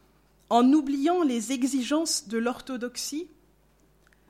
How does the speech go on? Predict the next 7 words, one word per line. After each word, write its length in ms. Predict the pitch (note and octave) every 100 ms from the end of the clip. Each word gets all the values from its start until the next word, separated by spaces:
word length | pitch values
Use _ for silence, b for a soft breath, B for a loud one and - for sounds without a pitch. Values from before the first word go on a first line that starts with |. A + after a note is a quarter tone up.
| b b b b
Certains 640 | - - A3+ - - E4+ F4+
voudraient 380 | B3 B3 D4 D4
se 140 | B3
prévaloir 680 | A3+ B3 A#3+ A3+ B3 D4 C#4
de 120 | A3
telles 360 | A3 C4 C4+ C4
prérogatives 920 | - B3 A#3+ G#3 A3+ - G#3 F#3